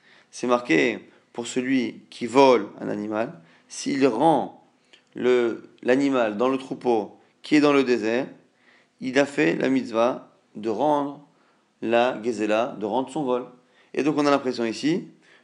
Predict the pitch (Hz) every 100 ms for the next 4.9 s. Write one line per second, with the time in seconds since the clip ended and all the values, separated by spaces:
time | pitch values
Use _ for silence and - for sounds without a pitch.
0 | _ - 175 156 123 98 - _ _ _
1 | 123 127 127 127 113 110 95 92 - _
2 | 98 117 139 135 123 113 104 104 123 -
3 | - _ _ - - 123 143 151 151 147
4 | 135 117 117 117 123 135 131 139